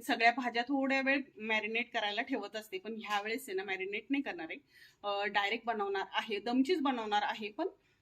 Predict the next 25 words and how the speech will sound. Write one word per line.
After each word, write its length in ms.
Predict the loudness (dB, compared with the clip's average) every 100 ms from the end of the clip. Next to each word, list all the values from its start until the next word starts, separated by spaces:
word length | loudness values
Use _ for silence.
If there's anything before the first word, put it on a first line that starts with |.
| -8
अं, 240 | -2 0 4
डायरेक्ट 420 | 6 6 6 2
सगळ्या 220 | 2 2
भाज्या 340 | 2 -2 -4 -2
मी 220 | -2 -2 _ -4
कुक 220 | -2 0
करणार 340 | 0 2 0 -2 0
आहे. 340 | 0 0 -2 -6 -10 _ _ _ _ _ _ -18 -18 -18 _ -8
तर, 120 | -8
अं, 480 | -4 -4 -2 -2 -4 -2
चला 160 | 0 0
व्हिडिओ 500 | 0 -2 -2 -4 -2
संपूर्ण 460 | -2 0 4 4
बघा. 480 | 4 -2 -4 -8 -8 -14 -14 -4
आज 120 | -2
दिवसभरात 480 | 0 -2 -2 -4 -6
काय 260 | -6 -10 -2
काय 220 | 0 2
होणार 320 | 0 0 -2 -2
आहे 200 | -4 -6
ते 140 | -12
तुमच्याबरोबर 440 | -12 -10 -8 -8 -10
शेअर 260 | -6 -6 -4
करणार 400 | -6 -8 -8 -6
आहे, 280 | -8 -8